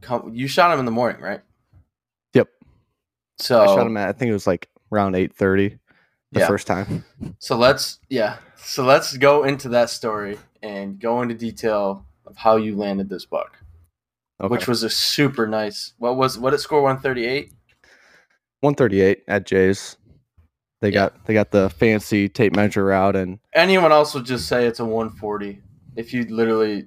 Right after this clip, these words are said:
Speaker 1: ask anyone, they're like, "Oh, dude, that's a one forty." But,
Speaker 2: Yep.
Speaker 1: um, yeah, kinda go into detail on that morning, that hunt.
Speaker 2: Yeah, dude. Yeah, that, that season was crazy.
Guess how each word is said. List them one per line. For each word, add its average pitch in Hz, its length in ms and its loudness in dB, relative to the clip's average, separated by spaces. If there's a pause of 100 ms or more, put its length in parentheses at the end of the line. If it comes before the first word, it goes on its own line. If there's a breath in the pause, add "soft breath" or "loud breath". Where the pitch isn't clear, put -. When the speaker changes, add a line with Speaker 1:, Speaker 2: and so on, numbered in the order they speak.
Speaker 1:
ask 101 300 0
anyone, 90 380 -4
they're 90 160 -4
like, 82 200 -6
"Oh, 113 140 2
dude, 98 220 -6
that's 90 180 -6
a - 40 -12
one - 200 -10
forty." 76 300 -14 (760)
But, 113 220 4
Speaker 2:
Yep. 85 100 4
Speaker 1:
um, 98 400 -4 (800)
yeah, 131 200 4
kinda 151 240 0
go 147 120 2
into 143 140 2
detail 131 340 0
on 117 160 2
that 113 160 0
morning, 117 320 -4
that 110 160 -2
hunt. 131 180 -2
Speaker 2:
Yeah, 101 140 2
dude. 87 260 -4 (880)
Yeah, 101 140 2
that, 110 460 0 (460)
that 117 200 2
season 123 280 -2
was 92 140 -8
crazy. 87 580 0